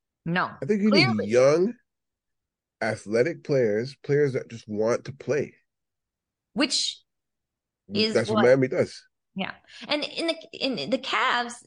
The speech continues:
Speaker 1: they almost did that, like, but then they get a guy like Danny Green, and you're like, "Okay, come on, what are you doing?" But then when you see, like,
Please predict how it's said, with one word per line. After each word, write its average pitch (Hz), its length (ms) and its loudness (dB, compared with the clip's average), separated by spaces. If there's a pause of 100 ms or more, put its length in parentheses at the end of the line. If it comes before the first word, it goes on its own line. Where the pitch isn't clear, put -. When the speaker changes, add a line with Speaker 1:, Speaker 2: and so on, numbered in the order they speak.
(1080)
Speaker 1:
they - 200 -2
almost 359 560 2 (280)
did 311 200 -4
that, 320 260 0
like, 233 220 2 (440)
but 226 100 -4
then 302 120 2
they 302 100 2
get 247 180 0
a 254 60 0
guy 240 200 2
like 220 180 0
Danny 214 300 -2
Green, 214 240 -8
and 185 80 -4
you're 180 100 -2
like, 170 240 -4
"Okay, 185 240 -4
come 175 160 -6
on, 147 120 -4
what 147 100 -2
are 143 40 -4
you 147 160 -6
doing?" 165 540 -2 (720)
But 247 160 -2
then 277 300 0
when 262 160 -4
you 262 100 0
see, 285 240 -6
like, 208 180 0